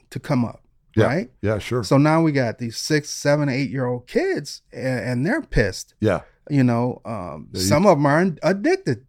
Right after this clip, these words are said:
Speaker 2: Yeah.
Speaker 1: were born addicted to crack, right? So they
Speaker 2: Yeah.
Speaker 1: have no love for law enforcement or the justice system.
Speaker 2: Right.
Speaker 1: So when,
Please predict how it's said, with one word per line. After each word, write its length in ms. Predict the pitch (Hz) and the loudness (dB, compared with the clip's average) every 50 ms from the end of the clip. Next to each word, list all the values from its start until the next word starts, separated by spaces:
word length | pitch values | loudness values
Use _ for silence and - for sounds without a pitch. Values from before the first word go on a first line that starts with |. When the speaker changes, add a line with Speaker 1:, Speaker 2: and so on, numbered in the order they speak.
| _ - | _ -2
Speaker 2:
Yeah. 140 | 104 107 135 | 2 4 4
Speaker 1:
were 60 | 165 | 4
born 260 | 160 170 214 233 240 240 | 4 2 2 2 2 2
addicted 480 | 226 202 208 302 339 - - 175 - - | 0 0 0 -2 -2 -2 -4 -4 -4 -4
to 80 | 123 | -8
crack, 380 | - - - 117 78 - - - - | -8 -6 -6 -6 -6 -6 -10 -12 -12
right? 380 | 113 113 120 147 202 - - 240 | -8 -6 -4 -4 -4 -6 -8 -12
So 200 | - - 185 185 | -6 -2 -2 0
they 100 | 202 269 | 0 0
Speaker 2:
Yeah. 60 | 262 214 | 0 2
Speaker 1:
have 120 | 214 185 | 2 2
no 340 | 175 160 170 185 208 226 233 226 | 2 2 2 2 2 2 2 2
love 340 | 214 196 180 151 131 127 - | 4 4 4 4 4 2 -2
for 120 | - 127 | -4 -4
law 240 | 117 120 120 120 117 | -2 0 0 0 0
enforcement 520 | 117 - - 135 131 131 - 151 135 - | -2 -4 -4 -4 -4 -2 -4 -6 -8 -4
or 200 | - 170 180 180 | -2 0 0 0
the 120 | 170 147 131 | 0 -2 -4
justice 440 | - 131 135 127 - - 117 - - | -6 -4 -6 -6 -6 -8 -12 -14 -12
system. 420 | - 107 110 - - - - - - | -12 -14 -14 -16 -18 -20 -20 -12 -8
Speaker 2:
Right. 220 | 92 78 67 64 - - - - - - - - _ _ _ _ _ _ _ _ _ | -8 -8 -8 -10 -16 -20 -20 -20 -20 -20 -20 -20 _ _ _ _ _ _ _ _ _
Speaker 1:
So 240 | - - - 185 175 | -4 0 4 4 4
when, 420 | 170 165 180 175 170 170 165 143 | 4 4 4 4 4 4 2 -2